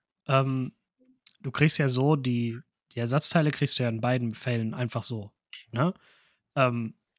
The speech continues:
bei meinem Elementum war das so, ich hatte dann, äh, damals Civivi angeschrieben über Instagram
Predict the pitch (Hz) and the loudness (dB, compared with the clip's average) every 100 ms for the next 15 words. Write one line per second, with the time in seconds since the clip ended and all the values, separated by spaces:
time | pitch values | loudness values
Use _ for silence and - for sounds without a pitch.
0 | - 123 120 120 131 139 127 117 123 147 | -8 -2 0 2 2 2 0 0 -2 -2
1 | 170 170 165 - 160 156 - 123 127 117 | 0 2 2 2 0 0 -2 -4 -2 -2
2 | 113 120 _ _ _ _ _ _ _ _ | -4 -6 _ _ _ _ _ _ _ _
3 | 147 127 123 123 143 143 - - 123 127 | 2 2 4 4 6 6 4 2 2 2
4 | 156 147 165 170 165 - 165 156 120 113 | 4 4 2 2 2 2 2 2 0 0
5 | - 165 143 160 165 185 | 2 2 2 2 2 0